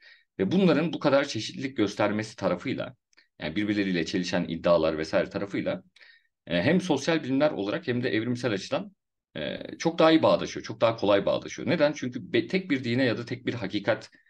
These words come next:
çerçevesine inanmanı talep eden bir varlık yok teistik olmayan, e, perspektifte. Ne var? E, dinler mesela toplum içindeki işbirliğini, e, sağlama almak için,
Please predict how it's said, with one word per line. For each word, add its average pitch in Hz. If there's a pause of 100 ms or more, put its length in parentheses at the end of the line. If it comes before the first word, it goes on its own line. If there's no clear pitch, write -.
(360)
çerçevesine 110
inanmanı 101 (760)
talep 135
eden 135
bir 127
varlık 101
yok 104 (540)
teistik -
olmayan, 71
e, 69
perspektifte. - (640)
Ne 214
var? - (640)
E, -
dinler 170
mesela 135
toplum 147
içindeki 87
işbirliğini, 80
e, 76
sağlama 113
almak 85
için, -